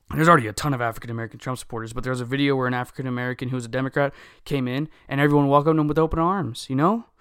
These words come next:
That's, that's what we are about as Americans. We care for each and every one of us, no matter the race, no matter the color, because that does not matter. It matters that we're Americans.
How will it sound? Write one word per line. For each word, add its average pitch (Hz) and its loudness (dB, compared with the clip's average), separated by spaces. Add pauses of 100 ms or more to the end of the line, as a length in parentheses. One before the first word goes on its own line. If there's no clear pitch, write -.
(240)
That's, - 0
that's - -4
what 214 2
we 175 2
are 196 6
about 175 4
as 156 -2
Americans. 170 2
We 139 0
care 202 0
for 160 -8
each 180 -6
and 165 -2
every 175 0
one 165 4
of 156 0
us, 135 0 (240)
no 151 4
matter 175 4
the 165 4
race, 151 2
no 156 4
matter 151 0
the 156 0
color, 143 0
because 139 -4
that 135 -2
does 139 -4
not 135 2
matter. 117 -2 (260)
It 131 -4
matters 135 2
that 139 0
we're 131 -2
Americans. 117 -6